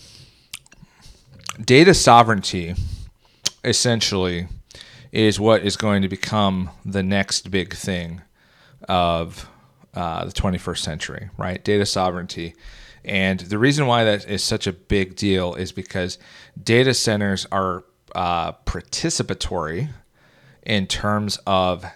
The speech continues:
that data sovereignty. So one of the examples, um, that we have had in, uh, recent times, and of course this was, this was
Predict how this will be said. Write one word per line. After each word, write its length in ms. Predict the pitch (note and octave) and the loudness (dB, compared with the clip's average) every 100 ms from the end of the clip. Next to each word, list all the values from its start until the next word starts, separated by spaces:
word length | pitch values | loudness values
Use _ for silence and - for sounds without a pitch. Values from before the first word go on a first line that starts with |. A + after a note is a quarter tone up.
| _ | _
that 300 | - F#2 - | -4 -4 -4
data 280 | G#2+ F#2 F2 | -6 -4 -4
sovereignty. 840 | - - F2 E2 D2+ - - - - _ _ - - - | -6 -4 -4 -6 -10 -12 -14 -16 -20 _ _ -20 -20 -12
So 540 | - - G#2+ G2 F#2+ - _ - | -2 2 4 4 2 -2 _ -14
one 300 | G#2 A#2 C3+ | 0 2 4
of 140 | A#2+ | 2
the 100 | G#2+ | 2
examples, 760 | G2 F#2+ G#2 G2 G2+ F2+ F2 - - - _ _ _ _ _ _ - - - | 0 0 0 0 -2 -4 -4 -10 -14 -20 _ _ _ _ _ _ -20 -18 -8
um, 500 | G2 F#2+ F2 E2+ E2+ - - - - - - - | -4 -2 -4 -6 -10 -16 -20 -18 -18 -18 -20 -10
that 120 | - | -4
we 160 | A2 A2 | 2 2
have 180 | F#2+ F#2 | 2 -2
had 560 | - A2+ A2 G#2 F#2+ - | 0 2 4 4 2 -4
in, 600 | G2+ F#2+ F#2+ F#2 F#2 F#2+ - - | -2 0 0 0 -4 -6 -12 -8
uh, 180 | F#2 - | -6 -2
recent 320 | B2 B2+ G2 | 0 0 -2
times, 420 | - F2 F2+ G2+ | -6 -6 -6 -8
and 120 | G2 F#2+ | -8 -8
of 80 | |
course 280 | F2+ A2 F#2 | -4 -4 -4
this 200 | G2+ - | -8 -8
was, 240 | F#2 E2+ - | -10 -12 -14
this 260 | G2 - | -14 -14
was 260 | F2 E2+ - | -14 -14 -14